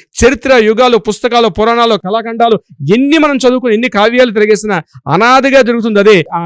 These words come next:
యొక్క తను తను కోల్పోయి ఆ అబ్బాయిని అర్పించుకోవడం అన్నది సహజంగా జరిగే ప్రక్రియగా మారిపోయింది. ఇన్ని రకాల, మనం ఇన్ని వేదికలలో మాట్లాడుకున్నా, ఇన్ని రకాలుగా మార్పు చెందాలి అమ్మాయిలను మాట్లాడుతున్నప్పుడు కూడా అది కేవలం తాత్కాలికంగా అవుతున్నాయి. రోజు న్యూస్ పేపర్లో న్యూస్లు వస్తాయి, అదేవిధంగా మీడియా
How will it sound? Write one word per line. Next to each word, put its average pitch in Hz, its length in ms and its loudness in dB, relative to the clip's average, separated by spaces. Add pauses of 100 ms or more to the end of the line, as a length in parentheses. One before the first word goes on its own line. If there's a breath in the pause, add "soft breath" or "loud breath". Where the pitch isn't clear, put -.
(120)
యొక్క 175 180 -6 (720)
తను 233 220 -2
తను 262 200 -2
కోల్పోయి 269 460 2 (320 soft breath)
ఆ - 20 0 (100)
అబ్బాయిని 233 260 0
అర్పించుకోవడం 240 520 -4
అన్నది 220 200 2 (320)
సహజంగా 285 460 0
జరిగే 247 180 -2 (100)
ప్రక్రియగా 269 440 -2
మారిపోయింది. 208 400 -2 (340)
ఇన్ని 240 240 0
రకాల, 285 220 0 (520)
మనం 202 180 0
ఇన్ని 202 180 -4
వేదికలలో 247 440 0
మాట్లాడుకున్నా, 208 460 -2 (340 soft breath)
ఇన్ని 220 200 2
రకాలుగా 262 300 2 (120)
మార్పు 233 300 0
చెందాలి 226 360 0
అమ్మాయిలను 233 380 0
మాట్లాడుతున్నప్పుడు 202 520 -4
కూడా 190 140 -2 (360 soft breath)
అది 175 200 -2
కేవలం 226 220 -8 (100)
తాత్కాలికంగా 208 480 -6
అవుతున్నాయి. 175 240 -8 (300)
రోజు 180 180 2 (100)
న్యూస్ 214 200 -6
పేపర్లో 233 320 -2
న్యూస్లు 226 240 -6
వస్తాయి, 220 240 0 (320)
అదేవిధంగా 214 400 4
మీడియా 220 180 2